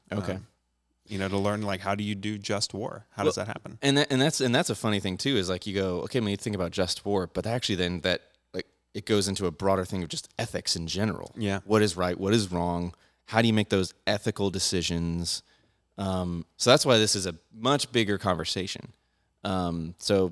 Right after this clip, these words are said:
Speaker 1: definitely go back to that podcast as a good resource, and also just do some more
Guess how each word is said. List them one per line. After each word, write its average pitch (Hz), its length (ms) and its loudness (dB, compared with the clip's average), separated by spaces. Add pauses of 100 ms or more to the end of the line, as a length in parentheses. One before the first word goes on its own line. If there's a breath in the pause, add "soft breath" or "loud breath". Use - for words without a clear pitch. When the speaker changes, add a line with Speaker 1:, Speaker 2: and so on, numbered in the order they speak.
Speaker 1:
definitely 107 580 0 (100)
go 104 160 2
back 101 300 2
to 101 80 -2
that 98 420 0 (120)
podcast 101 520 0
as 90 100 -2
a 87 40 -8
good 101 140 0
resource, 95 640 -2
and 95 80 -6
also 101 240 0
just 101 200 -8
do 107 100 -4
some 101 160 -4
more 92 380 -4